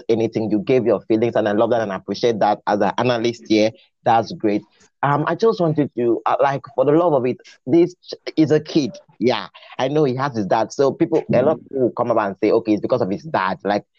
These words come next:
it's because his dad is a great wrestler. His dad is a famous wrestler. That's why they just cut corners.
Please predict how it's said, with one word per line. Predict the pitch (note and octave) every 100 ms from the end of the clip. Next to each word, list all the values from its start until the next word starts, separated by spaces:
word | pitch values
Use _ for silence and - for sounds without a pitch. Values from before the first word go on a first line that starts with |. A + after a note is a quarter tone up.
| _
it's | G2+ G#2
because | G2 B2+
his | G#2
dad | A#2
is | A#2
a | G#2+
great | F2+ G#2+ G#2
wrestler. | G#2 G2+ G2+
His | F#2+
dad | A#2
is | G#2+
a | - -
famous | A2+ G#2+
wrestler. | G#2+ G2+
That's | A2+ A#2+
why | A2+
they | G2
just | A#2 -
cut | G#2+ G#2
corners. | - G2+ F2